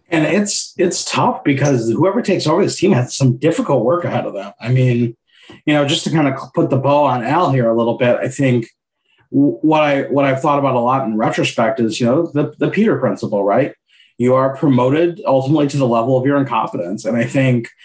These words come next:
unfortunately for Al, you know, G M might not be, you know, his, his sweet spot in Major League Baseball. Clearly, he, he hung around for a really long time, and a guy like Dombrowski clearly valued him,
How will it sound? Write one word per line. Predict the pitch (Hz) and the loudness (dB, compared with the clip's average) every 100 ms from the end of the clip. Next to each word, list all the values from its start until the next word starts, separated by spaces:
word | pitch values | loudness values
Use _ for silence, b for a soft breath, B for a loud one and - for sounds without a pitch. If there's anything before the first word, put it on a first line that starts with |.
| B B | B B
unfortunately | 139 131 143 143 151 131 | -2 0 -2 0 0 0
for | 135 | -2
Al, | 113 131 143 | -2 0 2
you | 139 | 2
know, | 127 117 | 0 -2
G | 127 131 | 0 2
M | 131 135 | 2 2
might | 123 131 | 2 0
not | 131 127 120 | -2 -4 -2
be, | 131 131 139 143 - _ - B B - | 0 4 2 0 -6 _ -20 B B -2
you | 131 | 2
know, | 131 | 2
his, | 135 143 131 | 2 0 0
his | 143 135 | 0 0
sweet | - 131 131 | 2 0 0
spot | 151 139 143 | 0 0 2
in | |
Major | 127 127 127 | 0 0 0
League | 123 120 | 0 0
Baseball. | 120 127 - - | -2 0 0 0
Clearly, | - 131 131 139 | 0 2 2 2
he, | 131 127 110 | 2 0 0
he | 135 120 | 2 2
hung | 143 135 | 2 0
around | 120 139 | 2 0
for | 147 123 | 0 0
a | |
really | 127 127 | 2 2
long | 117 135 131 | 0 -4 -4
time, | 113 139 147 | -4 -2 -2
and | |
a | 117 | -2
guy | 120 | -2
like | 113 131 | -4 -4
Dombrowski | 127 113 107 117 127 147 135 | -4 -4 -4 -4 -4 -4 -2
clearly | 127 123 | -2 0
valued | 117 113 113 131 | -2 -2 -2 -2
him, | 160 170 | -2 -4